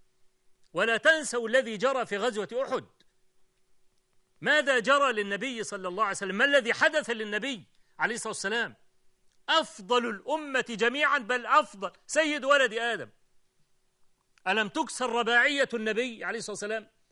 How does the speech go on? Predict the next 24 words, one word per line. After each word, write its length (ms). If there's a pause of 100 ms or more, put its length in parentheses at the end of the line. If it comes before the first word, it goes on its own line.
(460)
ألم 260
يشج 440
رأسه؟ 420 (560)
ألم 240
يسقط 720 (440)
في 540
حفرة 420
من 180
التي 200
حفرها 640
أبو 120
عم-، 420
عامر 420
الفاسق؟ 600 (1500)
طب 140
لماذا 420
أوذي 380
النبي 460 (220)
عليه 140
الصلاة 200
والسلام؟ 400 (680)
لماذا 440
شج 300
رأسه؟ 520